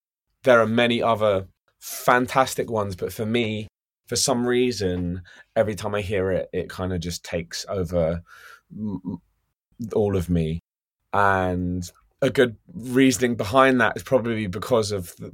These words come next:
the, the double bass that's used in it. And I studied it from such a young age, and at any time that I hear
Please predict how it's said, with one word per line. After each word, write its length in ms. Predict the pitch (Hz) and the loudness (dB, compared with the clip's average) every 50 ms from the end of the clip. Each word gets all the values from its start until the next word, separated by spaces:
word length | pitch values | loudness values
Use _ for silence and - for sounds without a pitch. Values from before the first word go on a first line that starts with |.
| 123 _ | -14 _
the, 380 | - 104 98 95 95 85 - - | -6 -4 -2 -2 -2 -4 -6 -6
the 160 | 107 101 92 | -6 -6 -6
double 280 | 85 - 104 90 95 | -4 -4 -4 -4 -2
bass 380 | 87 85 110 107 107 101 - - | 0 2 2 2 2 0 -4 -8
that's 220 | 92 85 - - | -10 -10 -10 -10
used 300 | - 104 104 98 90 - | -10 -10 -8 -10 -8 -6
in 80 | - 90 | -6 -4
it. 220 | 87 85 - - _ | -4 -4 -6 -8 _
And 320 | - 90 90 90 87 87 85 - - - - _ _ _ - | -10 -6 -6 -4 -4 -6 -8 -12 -20 -20 -20 _ _ _ -10
I 20 | 104 | -10
studied 340 | 92 - - 117 113 107 104 | -4 0 2 2 2 2 0
it 140 | 92 - | -2 -4
from 120 | - 107 101 | -4 -8 -8
such 220 | - - 85 - | -8 -8 -8 -6
a 40 | 107 | -6
young 180 | 104 98 98 113 | -4 -2 0 2
age, 380 | 120 120 120 117 113 104 98 | 2 4 2 2 -2 -4 -6
and 80 | 98 98 | -6 -6
at 100 | 82 - | -4 -4
any 160 | 117 113 110 | -4 -4 -4
time 220 | - 113 110 104 104 | -6 -8 -8 -6 -4
that 120 | 104 78 | -6 -6
I 100 | - 104 | -6 -6
hear 420 | 101 101 120 110 107 107 104 104 | -6 -6 -4 -2 -2 -2 -2 -4